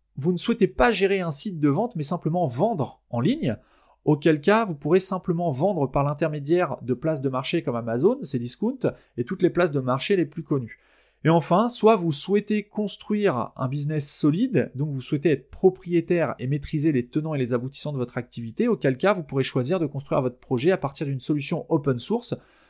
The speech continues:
comme PrestaShop, Magento, WooCommerce ou autre. Sans rentrer dans le détail de chacune des trois solutions, retenez que si vous choisissez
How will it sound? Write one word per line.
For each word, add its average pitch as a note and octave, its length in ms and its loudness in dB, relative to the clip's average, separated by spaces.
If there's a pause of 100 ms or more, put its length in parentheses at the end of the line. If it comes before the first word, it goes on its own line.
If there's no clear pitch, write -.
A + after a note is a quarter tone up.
(120)
comme C3 180 2
PrestaShop, C#3+ 600 2
Magento, A#2 440 0
WooCommerce C3 640 2
ou C3 60 0
autre. - 220 -6 (280)
Sans - 160 0
rentrer G#3+ 240 2
dans F#3+ 100 0
le E3 80 -2
détail F#3 300 4
de C#3+ 80 2
chacune F3+ 420 -2
des D3 140 -2
trois D3+ 200 0
solutions, C#3+ 480 -2
retenez F#3+ 340 0
que - 120 -2
si - 260 -2
vous A3 120 -4
choisissez F#3+ 720 2